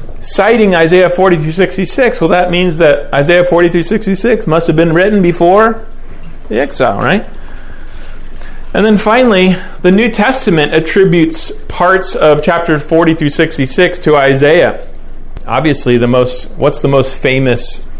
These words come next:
chapter to us as Christians in this section? Isaiah fifty-three. Well,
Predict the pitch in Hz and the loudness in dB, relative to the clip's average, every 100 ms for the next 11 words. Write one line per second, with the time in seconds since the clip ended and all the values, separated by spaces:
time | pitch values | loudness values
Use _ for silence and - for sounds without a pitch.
0 | - - - 123 127 - 123 110 110 113 | -8 -6 -2 -2 -2 0 0 0 0 2
1 | 143 107 - - 110 - 151 - 117 110 | 4 2 -2 -8 -8 -4 -2 0 -2 -2
2 | 117 110 - - 107 - 90 90 - - | 0 -2 -2 -2 -2 -2 -8 -6 -6 -6
3 | - - - - - - - - - - | -6 -6 -8 -8 -8 -8 -8 -8 -8 -10
4 | - - - 117 131 123 117 113 - 143 | -10 -8 -4 0 2 2 0 -4 -2 0
5 | 123 127 127 117 | 2 4 2 0